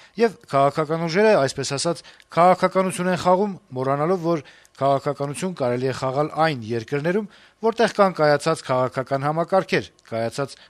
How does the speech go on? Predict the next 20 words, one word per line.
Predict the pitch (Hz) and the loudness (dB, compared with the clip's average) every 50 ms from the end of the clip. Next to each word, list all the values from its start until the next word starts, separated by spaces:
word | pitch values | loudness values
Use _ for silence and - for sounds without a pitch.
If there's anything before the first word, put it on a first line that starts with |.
| _ - | _ -10
պետական | 127 120 - 120 113 - 127 131 139 | -8 -6 -6 -6 -6 -6 -6 -6 -8
ինստիտուտներ, | 131 - 165 156 165 175 - - 208 202 156 - _ _ _ _ _ - - | -8 -8 -8 -6 -8 -6 -4 -2 -2 -2 -2 -6 _ _ _ _ _ -2 2
կայացած | 208 208 202 - 196 185 - - | 4 4 4 4 2 0 0 2
սահմանադրական | 175 160 151 151 151 147 139 156 160 151 175 175 170 - | 0 0 0 0 -2 -2 0 0 -2 0 -2 -4 -2 0
կարգ։ | 180 147 110 - - - _ _ _ _ _ _ _ _ _ _ _ _ _ _ _ - | 0 0 -2 -2 -10 -20 _ _ _ _ _ _ _ _ _ _ _ _ _ _ _ -2
Հայաստանում | 143 156 165 165 - - 202 220 233 185 | 2 2 2 2 2 0 0 2 2 2
այդ | 143 135 - 139 139 | 0 0 0 -2 -2
ամենը | 151 170 196 190 - | -2 -2 -4 -2 -2
չկա։ | - - 220 165 - - _ _ _ _ _ _ _ _ _ _ _ _ - 196 | 0 2 2 2 2 0 _ _ _ _ _ _ _ _ _ _ _ _ -6 -2
Հետևաբար, | 202 226 226 226 226 202 233 220 196 - _ _ | 2 4 6 6 8 8 6 6 4 0 _ _
քաղաքականության | - - 165 170 170 165 - 180 170 170 170 170 165 - 185 170 165 - - | 2 4 6 6 6 6 4 0 0 0 -2 -2 -2 0 0 0 0 2 2
խաղերը | 160 156 156 185 208 208 190 151 | 2 4 4 4 4 6 6 4
Հայաստանում | 135 135 139 135 - - 143 147 147 135 135 | 4 4 2 0 -2 -4 -4 -4 -2 0 0
դառնում | 135 135 135 147 147 143 | 0 0 0 -2 -6 -6
են | 131 120 | -4 -4
ոչ | 131 131 - 143 139 | -4 -4 -2 -2 -2
այլ | 143 170 196 | -2 -2 -2
ինչ, | 180 - | -4 -2
քան | - 170 165 165 170 - - 113 | 0 0 0 0 -2 -8 -8 -4
դավադրություն | 123 127 123 127 131 120 127 131 131 - - 175 180 | -2 0 0 0 0 -2 -4 -6 -8 -8 -8 -8 -8